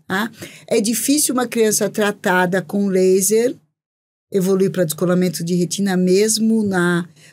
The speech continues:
fase adulta, mas eu vou fazer um, um parágrafo.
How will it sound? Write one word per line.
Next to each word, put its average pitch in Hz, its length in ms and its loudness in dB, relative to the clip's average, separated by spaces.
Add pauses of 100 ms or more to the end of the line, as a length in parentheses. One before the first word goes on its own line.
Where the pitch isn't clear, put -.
(120)
fase 175 840 -2 (380)
adulta, 208 800 -2 (1000)
mas 214 240 0
eu 226 60 0
vou 226 140 -2
fazer 214 320 0
um, 233 260 -2 (100)
um 208 760 0
parágrafo. 170 720 -2